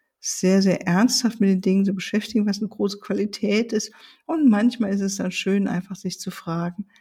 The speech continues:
"Wie kann ich es mir leichter machen?" <laughs> Ja, ich hoffe, ich durfte dich damit heute wieder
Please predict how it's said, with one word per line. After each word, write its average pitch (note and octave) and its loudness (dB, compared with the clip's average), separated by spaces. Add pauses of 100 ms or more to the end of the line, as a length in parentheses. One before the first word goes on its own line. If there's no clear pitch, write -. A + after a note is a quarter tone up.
(160)
"Wie F4 4
kann F#3+ 2
ich F3+ 0
es - -4
mir G3 2
leichter F#3+ 0
machen?" F3 -6 (320)
<laughs> C4+ 4 (1300)
Ja, G#3+ -2 (220)
ich - -10
hoffe, D4 -4
ich B3+ -4
durfte B3+ -4
dich G#3+ -8
damit A#3 -4
heute A#3 -4
wieder G#3+ -4